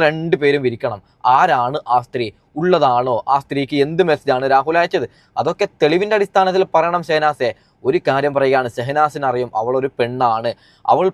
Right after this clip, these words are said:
പെണ്ണായതുകൊണ്ട് എന്ത് ഇല്ലാത്ത കാര്യം പറഞ്ഞാലും അത് പ്രശ്നമല്ല. അതായത് കേസും ആവൂല, ഒരു മണ്ണാങ്കട്ടി ആവൂല, അവൾ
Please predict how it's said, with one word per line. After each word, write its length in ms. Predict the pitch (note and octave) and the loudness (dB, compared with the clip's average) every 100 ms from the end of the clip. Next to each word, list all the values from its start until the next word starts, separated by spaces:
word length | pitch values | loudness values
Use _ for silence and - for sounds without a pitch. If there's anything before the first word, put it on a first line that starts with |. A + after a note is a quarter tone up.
| D#3 | 0
പെണ്ണായതുകൊണ്ട് 720 | C#3+ D#3+ E3 D#3+ D#3 D#3 E3 | -2 2 0 2 -2 -2 -2
എന്ത് 580 | D#3 F3 F#3 G3+ F#3+ | 0 0 0 -4 -4
ഇല്ലാത്ത 500 | F#3 E3+ E3+ F3 - D#3+ | -2 0 2 2 2 0
കാര്യം 380 | D3+ D3+ D#3 | 4 4 2
പറഞ്ഞാലും 500 | D3 C#3 C#3 C3+ D3+ F3 | 2 2 2 0 0 0
അത് 120 | F#3 | 0
പ്രശ്നമല്ല. 680 | G3 G3+ - A3+ F#3 B2 - _ _ - | 2 0 0 0 2 2 0 _ _ -4
അതായത് 240 | G#3 F#3+ E3 | -2 0 0
കേസും 400 | E3 D#3+ E3+ D#3 | 0 0 2 4
ആവൂല, 240 | D3 E3 | 4 2
ഒരു 100 | F3+ | 0
മണ്ണാങ്കട്ടി 540 | E3+ F3 F3 E3+ D#3+ | 0 0 0 0 0
ആവൂല, 160 | E3+ D3+ | 2 4
അവൾ 120 | E3+ | 2